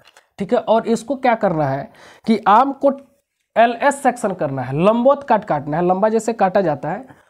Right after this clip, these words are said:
वैसे लंबवत सेक्शन करना है। इसको क्या कहते हैं,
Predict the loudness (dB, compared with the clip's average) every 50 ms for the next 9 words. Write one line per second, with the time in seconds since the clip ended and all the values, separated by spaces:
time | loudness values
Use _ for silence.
0 | _ _ 0 0 0 2 2 2 2 2 2 4 2 0 0 0 -8 -6 -4 -6
1 | -4 -4 -4 -6 -6 -6 -6 -8 -10 -12 -16 _ _ _ _ -10 -8 -8 -8 -4
2 | -4 -6 -2 0 -2 -2 0 0 0 0 0 -2 -4 -4 -4 -6